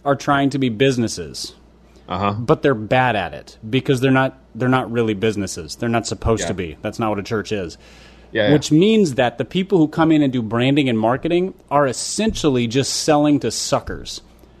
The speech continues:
Speaker 1: 'cause
Speaker 2: Uh-huh.
Speaker 1: churches are sucker businesses. So
Speaker 2: Uh-huh.
Speaker 1: I was talking to a guy who, I'm in a small group now, and he said hi-,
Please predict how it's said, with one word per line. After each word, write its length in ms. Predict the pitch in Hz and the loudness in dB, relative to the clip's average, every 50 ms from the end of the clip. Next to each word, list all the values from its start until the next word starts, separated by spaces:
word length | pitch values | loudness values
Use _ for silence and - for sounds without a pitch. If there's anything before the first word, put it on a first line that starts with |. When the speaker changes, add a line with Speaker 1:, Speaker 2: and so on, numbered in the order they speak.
| _ _ - | _ _ -2
Speaker 1:
'cause 180 | - 180 160 127 | 2 2 2 4
Speaker 2:
Uh-huh. 100 | 107 104 - - - - _ _ _ | 2 -2 -6 -16 -20 -20 _ _ _
Speaker 1:
churches 500 | - - - 170 170 165 - 180 165 143 | -6 0 2 2 2 2 0 0 2 2
are 120 | 139 120 | 0 0
sucker 540 | - - - - - - 151 135 - 151 131 | 0 -6 -8 -4 0 0 0 0 0 -2 -2
businesses. 720 | 113 104 123 117 107 104 104 95 - 104 82 78 - - - - - _ - _ - - | 0 0 0 0 0 -2 -6 -6 -6 -10 -10 -10 -12 -16 -20 -20 -20 _ -20 _ -20 -12
So 360 | - - - 160 147 139 120 | -4 2 4 4 4 4 2
Speaker 2:
Uh-huh. 220 | 95 92 101 110 107 _ _ _ _ | 0 0 0 -2 -2 _ _ _ _
Speaker 1:
I 120 | - 131 139 | -2 0 0
was 100 | 143 135 | 0 0
talking 280 | - 156 143 131 143 135 | 0 -2 0 0 0 -2
to 60 | 131 | -2
a 40 | 127 | 0
guy 320 | 120 135 131 131 131 127 | 0 0 0 0 -2 -2
who, 180 | 127 131 127 131 | -2 -2 -2 0
I'm 120 | 123 135 | 0 0
in 80 | 147 139 | 0 0
a 40 | 127 | 0
small 260 | - - 151 147 151 | 0 2 2 2 4
group 180 | 147 147 135 123 | 2 0 0 0
now, 180 | 127 123 120 | 0 0 0
and 100 | 117 110 | -2 0
he 120 | 127 147 143 | 0 -2 -2
said 240 | - - 151 127 | 0 -2 -2 -2
hi-, 100 | 110 131 | -2 -6